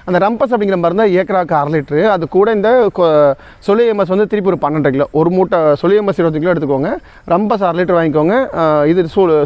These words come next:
சூளுங்கிற பவுடர் ஒரு, ஒரு கிலோ வாங்கிக்கோங்க. இது முதல் ரவுண்டு விட்டுருங்க. அப்ப முதல் பதினஞ்சு நாள்ல, அ, பன்னெண்டரை கிலோ சோலு எம் எஸ், சோலு எம் எஸ்-உம் சூளும் ஒரு ரவுண்டு விட்டுருங்க. அடுத்த ஒரு பதினஞ்சு நாள் கழிச்சு இந்த ரம்பஸ் அப்படிங்கக்கூடிய ஒரு மருந்து இருக்கு இல்லையா, அது அரை லிட்டர் அடியிலையும்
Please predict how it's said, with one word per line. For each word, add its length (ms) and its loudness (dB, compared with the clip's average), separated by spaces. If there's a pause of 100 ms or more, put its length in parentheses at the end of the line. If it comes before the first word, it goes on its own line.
சூளுங்கிற 320 2
பவுடர் 260 0
ஒரு, 100 2
ஒரு 120 2
கிலோ 200 0
வாங்கிக்கோங்க. 240 -6 (540)
இது 160 0
முதல் 200 0
ரவுண்டு 120 0
விட்டுருங்க. 280 -2
அப்ப 220 -2
முதல் 200 0
பதினஞ்சு 260 -2
நாள்ல, 200 0
அ, 640 -2
பன்னெண்டரை 280 0
கிலோ 440 2
சோலு 220 2
எம் 120 -2
எஸ், 160 -2
சோலு 320 0
எம் 120 0
எஸ்-உம் 260 -2 (320)
சூளும் 200 2
ஒரு 160 0
ரவுண்டு 40 0
விட்டுருங்க. 380 0 (320)
அடுத்த 240 -2
ஒரு 120 0
பதினஞ்சு 220 -2
நாள் 140 0
கழிச்சு 520 -2
இந்த 160 0
ரம்பஸ் 420 -2
அப்படிங்கக்கூடிய 400 0
ஒரு 40 2
மருந்து 240 0
இருக்கு 120 -4
இல்லையா, 140 0
அது 140 0
அரை 220 0
லிட்டர் 40 -2
அடியிலையும் 580 0